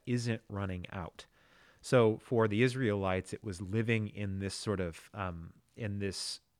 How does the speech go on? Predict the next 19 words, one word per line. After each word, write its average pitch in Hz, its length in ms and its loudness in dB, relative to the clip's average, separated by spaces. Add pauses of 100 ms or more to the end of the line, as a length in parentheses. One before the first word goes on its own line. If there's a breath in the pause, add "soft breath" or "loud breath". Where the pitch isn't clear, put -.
(300)
enduring, 113 1000 2
um, 95 260 -4
this 98 160 -6
enduring 107 460 0
identity, 92 500 -2
calling 120 320 0
them 101 140 0
into 101 160 -4
an 101 80 -4
enduring 98 480 -2
identity 92 440 -2
that 87 180 -10
could 120 220 -2
be, 98 300 -2 (400 soft breath)
um, 87 280 -6 (120)
multi-generational, 104 1040 2
that 90 100 -6
could 113 240 -2
be 98 320 -2